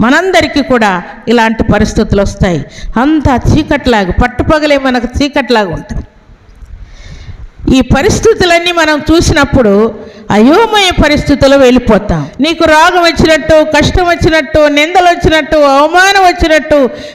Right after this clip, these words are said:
కరువు వచ్చినట్టు, అప్పులు ఉన్నట్టు, ఎన్నో భయంకరమైన పరిస్థితులు చీకటి వలె నీకు కమ్ముకున్నా కూడా దేవుడు దాన్ని ఎట్లా మారుస్తాయంట? అరుణోదయం అంటే రాత్రంతా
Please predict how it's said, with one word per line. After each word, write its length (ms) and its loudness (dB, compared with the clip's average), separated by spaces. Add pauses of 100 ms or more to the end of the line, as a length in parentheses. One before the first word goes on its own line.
(260)
కరువు 260 4
వచ్చినట్టు, 540 2
అప్పులు 600 4
ఉన్నట్టు, 640 2 (520)
ఎన్నో 540 0
భయంకరమైన 720 0
పరిస్థితులు 680 0
చీకటి 460 -2
వలె 240 2
నీకు 280 -4
కమ్ముకున్నా 520 0
కూడా 420 0 (380)
దేవుడు 380 2
దాన్ని 300 2
ఎట్లా 220 -2
మారుస్తాయంట? 680 0 (680)
అరుణోదయం 560 0
అంటే 440 -2 (1700)
రాత్రంతా 1120 0